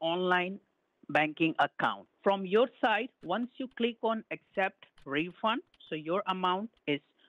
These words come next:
transferred into your account without providing any detail. So what you need to do, simply go ahead, log in into your account. Once you are logged in, let me know, "Yes, Sam, I am logged in." Then our, I'm going to be passed the message to my billing team.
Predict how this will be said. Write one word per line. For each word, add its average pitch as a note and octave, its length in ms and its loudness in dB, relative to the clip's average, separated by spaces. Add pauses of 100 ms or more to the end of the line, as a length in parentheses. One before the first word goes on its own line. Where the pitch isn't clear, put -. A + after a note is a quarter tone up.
(220)
transferred G3 680 2
into C#3+ 280 -8
your B2+ 280 -6
account A2 420 -4 (200)
without F3 460 0
providing C#3 720 -2
any C3 320 -4
detail. B2 380 -2 (280)
So C#3 80 0
what D#3 240 2
you A3+ 80 0
need A3 240 0
to A#3+ 100 2
do, C4 180 2 (580)
simply A3+ 300 2
go F#3+ 220 2
ahead, G#3+ 300 2 (300)
log C#3+ 240 2
in E3+ 140 -4
into F3 180 -12
your F#3+ 160 0
account. A3 340 0 (320)
Once F3 260 0
you G#3+ 60 2
are G#3 60 4
logged G#3+ 300 4
in, C4 120 0
let D#3 220 2
me F#3 80 -2
know, F#3+ 80 -2
"Yes, F3 220 2 (160)
Sam, E3+ 340 0
I D3+ 120 2
am C#3 180 0
logged A#2 240 2
in." D4 100 -2 (160)
Then A#3 240 2
our, D3+ 220 0 (200)
I'm D#3+ 140 -8
going E3 220 0
to F3 80 -6
be E3+ 80 0
passed D#3+ 340 -2
the D3+ 80 -2
message C#3 460 -4 (340)
to E3+ 80 2
my D#3 140 2
billing F3+ 380 2
team. E4 160 2